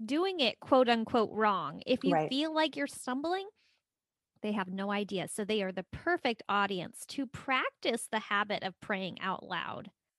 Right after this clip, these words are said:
Speaker 2: Absolutely.
Speaker 1: So I feel like some moms listening have heard about your prayer journal and prayer journaling. Let's chat about this for a little bit, 'cause I keep a prayer journal, and,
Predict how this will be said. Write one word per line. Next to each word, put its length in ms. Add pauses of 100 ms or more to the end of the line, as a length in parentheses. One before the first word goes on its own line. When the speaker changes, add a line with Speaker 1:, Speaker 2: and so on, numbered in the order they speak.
(400)
Speaker 2:
Absolutely. 720 (1040)
Speaker 1:
So 420 (200)
I 140
feel 300
like 100
some 240
moms 320
listening 500 (140)
have 120
heard 460
about 400
your 200
prayer 420
journal 640
and 340
prayer 240
journaling. 680 (240)
Let's 180
chat 100
about 220
this 140
for 120
a 60
little 180
bit, 140
'cause 180
I 220
keep 240
a 80
prayer 380
journal, 400
and, 260